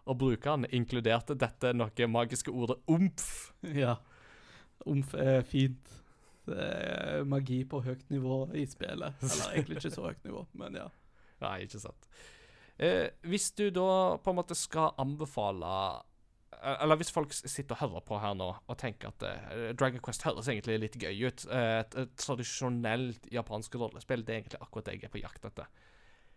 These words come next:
Speaker 1: Hvor skal de begynne? Hvor, hvor bør man begynne med det, herligheten?
Speaker 2: Ja, eh, veldig godt spørsmål. Ehm, etter jeg hadde spilt ferdig sjuen, så gikk jeg inn på Reddit, for jeg er veldig glad i Reddit,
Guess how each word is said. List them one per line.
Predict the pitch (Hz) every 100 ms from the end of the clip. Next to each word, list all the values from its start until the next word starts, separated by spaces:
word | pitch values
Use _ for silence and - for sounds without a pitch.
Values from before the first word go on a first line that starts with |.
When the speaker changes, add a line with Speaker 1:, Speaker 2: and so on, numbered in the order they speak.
| - _ _ -
Speaker 1:
Hvor | 165 220
skal | - - - -
de | 226
begynne? | 160 247 339 - - - - -
Hvor, | 202 226
hvor | - 214
bør | 226 226
man | 214
begynne | 180 311 -
med | 101
det, | 101 104
herligheten? | 120 98 101 95 - - - -
Speaker 2:
Ja, | - 269 262
eh, | - 190 160
veldig | 151 131 139
godt | 151 -
spørsmål. | 160 - 190 269 269
Ehm, | 175 175 180 185 175 - _ _ - - -
etter | 165 - 151
jeg |
hadde | 147 143
spilt | 147 135
ferdig | 151 135 135
sjuen, | 139 135 202 - -
så | - 160 151 151
gikk | 135
jeg | 147
inn | 135
på | 131 139
Reddit, | 123 156 - -
for | - 143
jeg |
er | 135
veldig | 131 -
glad | -
i | -
Reddit, | - - -